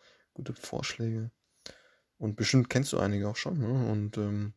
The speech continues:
jo, dann bist du auf jeden Fall immer ganz, ganz gut informiert über die neuesten Themen und da sind auf jeden Fall immer sehr, sehr spannende Gäste von der Branche drin.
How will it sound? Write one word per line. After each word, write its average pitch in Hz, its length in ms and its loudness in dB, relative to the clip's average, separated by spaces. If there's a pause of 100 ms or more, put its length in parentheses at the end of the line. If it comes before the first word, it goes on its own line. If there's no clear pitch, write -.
(2250)
jo, 117 300 4
dann 101 120 2
bist 110 140 -4
du 110 60 -2
auf 113 140 -6
jeden 110 160 -4
Fall 104 200 -2
immer 107 380 -2
ganz, - 560 -8 (120)
ganz - 200 -12
gut 113 160 -6
informiert 110 680 -2 (400)
über 110 120 -2
die 107 60 -4
neuesten 110 380 -6
Themen 107 560 -2
und - 260 -10 (600)
da 101 180 -4
sind 95 140 -4
auf - 140 -12
jeden 107 120 -10
Fall - 140 -12
immer 95 280 -2 (640)
sehr, 110 500 6
sehr 107 360 0
spannende 107 440 -6
Gäste - 440 -4 (380)
von 113 200 -4
der 104 60 2
Branche 110 340 0
drin. 113 320 0